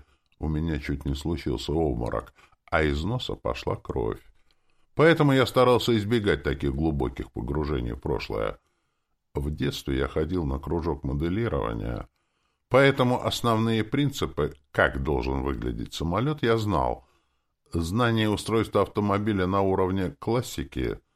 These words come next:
давало хорошие возможности не только к описанию внешнего вида, но и устройству многих узлов. В свое время мне приходилось самому ремонтировать автомобиль,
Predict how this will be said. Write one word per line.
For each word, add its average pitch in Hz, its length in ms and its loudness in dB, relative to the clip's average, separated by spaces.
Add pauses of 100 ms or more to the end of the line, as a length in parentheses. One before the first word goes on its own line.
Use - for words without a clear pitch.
(320)
давало 90 480 0
хорошие 78 500 -2
возможности 69 960 -4
не 110 260 2
только 117 400 0
к - 120 -10
описанию 67 580 0
внешнего 67 540 -2
вида, 62 440 -2 (460)
но 92 240 0
и 151 60 0
устройству 120 600 0
многих 78 440 -2
узлов. 78 400 -4 (640)
В - 100 -8
свое 85 340 2
время 80 360 0
мне 71 180 0
приходилось 71 640 -2
самому 80 460 -2
ремонтировать 58 760 -4
автомобиль, 80 680 -4